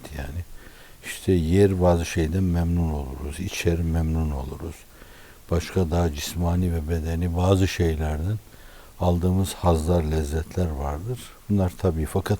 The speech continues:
bunlar da iradenin hakkını vererek, o meseleyi iradeyle tadil ederek aşırı gitmemek lazım. Sana bu kadar düşer ancak. Çünkü sana ben göstereceğim o sevinci, neşeyi eğer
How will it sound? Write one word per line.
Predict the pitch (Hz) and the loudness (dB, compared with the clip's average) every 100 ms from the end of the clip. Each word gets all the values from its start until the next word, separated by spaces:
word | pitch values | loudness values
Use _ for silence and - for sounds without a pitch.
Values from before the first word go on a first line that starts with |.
| - | 2
bunlar | 127 98 85 | 2 4 2
da | 92 117 - - - - - | 0 -6 -10 -20 -14 -12 -10
iradenin | 80 90 82 101 101 90 | -2 -2 2 2 4 2
hakkını | 90 - 101 104 104 | 0 -2 0 2 4
vererek, | 82 80 95 104 - - - - - - - - 98 | 2 0 -2 -6 -12 -16 -20 -20 -20 -20 -20 -6 0
o | 104 | 2
meseleyi | 101 - 90 90 90 | 2 2 2 2 2
iradeyle | 87 90 85 113 120 104 | 2 2 4 4 4 2
tadil | - 90 82 80 82 | 2 0 0 0 0
ederek | 76 73 76 92 - - | -2 -4 -6 -6 -6 -10
aşırı | - - 92 90 | -10 -6 -4 -2
gitmemek | 82 - 76 69 69 - 78 | -4 -6 -4 -4 -6 -8 -8
lazım. | 78 76 - 92 - - - - | -6 -8 -8 -10 -6 -6 -6 -8
Sana | - 131 120 117 | -6 -2 0 0
bu | 107 | 2
kadar | 98 80 76 64 | 4 4 2 0
düşer | 71 80 71 71 | -4 -4 -2 -2
ancak. | 67 67 - - - - - - - - - | -4 -6 -8 -14 -20 -20 -20 -20 -20 -20 -8
Çünkü | 95 92 - 113 104 - - - - - - | -4 -2 0 -2 -4 -14 -20 -18 -14 -12 -4
sana | 95 98 101 92 | 0 2 2 4
ben | 98 87 | 2 4
göstereceğim | 92 - 95 90 80 98 92 | 2 0 0 0 2 2 4
o | 87 | 2
sevinci, | - - 85 82 80 92 | 0 0 0 0 0 0
neşeyi | 87 85 - 87 82 | 0 -2 -2 -2 0
eğer | 80 85 | -2 -2